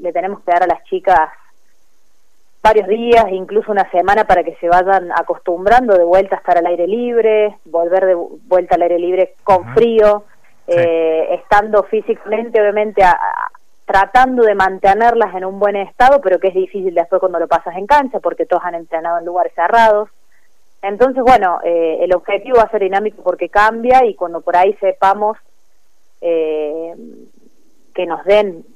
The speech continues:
Speaker 1: un calendario de lo que va a ser los torneos, si es que hay, porque tampoco sabemos si va a haber, eh, bueno, ponernos en eso. De todas formas, eh, el objetivo principal y por el que hemos llegado, eh, siempre fue darle mucha importancia a las más chiquitas,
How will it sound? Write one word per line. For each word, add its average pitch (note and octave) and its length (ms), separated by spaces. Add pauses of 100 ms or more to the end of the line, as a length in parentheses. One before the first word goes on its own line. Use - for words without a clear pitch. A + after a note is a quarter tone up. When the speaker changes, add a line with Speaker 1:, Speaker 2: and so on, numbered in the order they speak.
(140)
Speaker 1:
un F#3+ 240
calendario F3+ 720
de E3 100
lo D#3+ 120
que E3 100
va E3+ 100
a F3 100
ser F#3+ 100
los F3 180
torneos, A3+ 500 (100)
si G3+ 80
es G3 100
que F#3+ 140
hay, D4 200
porque E3+ 260
tampoco E3 420
sabemos E3 300
si - 80
va E3+ 120
a - 20
haber, G3 320 (500)
eh, D#3 680
bueno, G3 260
ponernos G3 400
en A3+ 120
eso. B3+ 260
De F3 100
todas G#3 220
formas, A3 520 (220)
eh, D#3+ 520 (600)
el F3+ 120
objetivo F#3 420
principal G3+ 720
y G3 40
por F3 160
el D#3+ 120
que F3+ 80
hemos F3 200
llegado, F#3 720
eh, D3+ 360 (100)
siempre F3+ 240
fue F#3 240
darle F3+ 580 (460)
mucha G3 240
importancia F#3 520
a F3+ 40
las F3 120
más F3+ 220
chiquitas, A#3+ 540